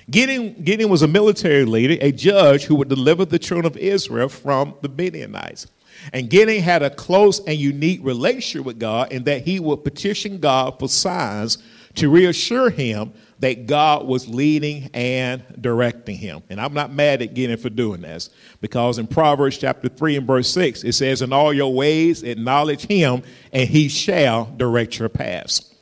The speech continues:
See, the Lord could have chosen a number of different ways to deliver the children of Israel, but the Lord had a plan. Now, y'all know God could deliver the children of Israel in a number of different ways.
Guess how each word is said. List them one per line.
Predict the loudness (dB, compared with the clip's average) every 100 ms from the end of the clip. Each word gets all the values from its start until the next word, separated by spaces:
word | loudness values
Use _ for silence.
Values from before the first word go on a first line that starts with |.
| _ _ -20 _ -8
See, | -2 2
the | 4
Lord | 6 6 6 2 -6
could | 4 4 6
have | 2
chosen | -2 2 4 4 4 0
a | -2
number | -4 -4 -2 0 0 2
of | 0 -2 0
different | 0 0 -6 -2
ways | -2 2 2 2 0
to | -4
deliver | -4 -4 -4 -6 -6
the | -8
children | -4 -4 -4
of | -4 -2
Israel, | -2 -2 -4 -4 -14 _ _ _ _ _ _
but | 2 2
the | 4
Lord | 2 4 4 2 -2
had | -6 -8
a |
plan. | -10 -12 -14 -18 _ _ _ _ _ _ _ _ _ _ _ _ -6
Now, | -4
y'all | -2 -4
know | -2 -2
God | 0 0 0
could | -4 -6
deliver | -4 -4 -6
the |
children | -10 -8 -6
of | -2
Israel | -4 -2 -6 -6 -8
in | -6
a | -4
number | -4 -4
of | -4
different | -4 -6 -10
ways. | -10 -12 -18